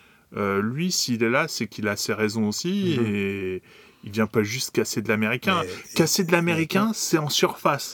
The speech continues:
Speaker 1: C'est la
Speaker 2: mais
Speaker 1: surface, c'est, oh, le vilain blond, euh, qui fait deux mètres, qui va tout
Speaker 2: Mhm.
Speaker 1: casser et qui veut juste
Speaker 2: Mais
Speaker 1: casser de l'américain qui est gentil.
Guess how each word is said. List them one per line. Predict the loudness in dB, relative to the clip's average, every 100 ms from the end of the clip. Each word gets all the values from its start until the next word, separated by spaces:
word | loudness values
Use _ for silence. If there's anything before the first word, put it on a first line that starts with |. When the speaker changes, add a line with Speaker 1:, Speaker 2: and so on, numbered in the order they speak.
| 0
Speaker 1:
C'est | 2
la | 2
Speaker 2:
mais |
Speaker 1:
surface, | 2 0 0 2 2 0
c'est, | 0 0 0 -14 -20 -20 -20 -20 -4
oh, | 2 4 4 4
le | 4 4
vilain | 2 4 4 4
blond, | 2 4 4 4 4
euh, | 2
qui | -2 -2
fait | 0 2
deux | 2
mètres, | 2 0 0 -8
qui | -4 0
va | 2
tout | 2 2
Speaker 2:
Mhm. |
Speaker 1:
casser | 2 2 2 2 2 0
et | -2
qui | -4
veut | -2
juste | -2 -2 -2
Speaker 2:
Mais |
Speaker 1:
casser | -2 -2
de | -4
l'américain | -2 0 -2 -2 -4 -4
qui | -6
est |
gentil. | -4 -6 -8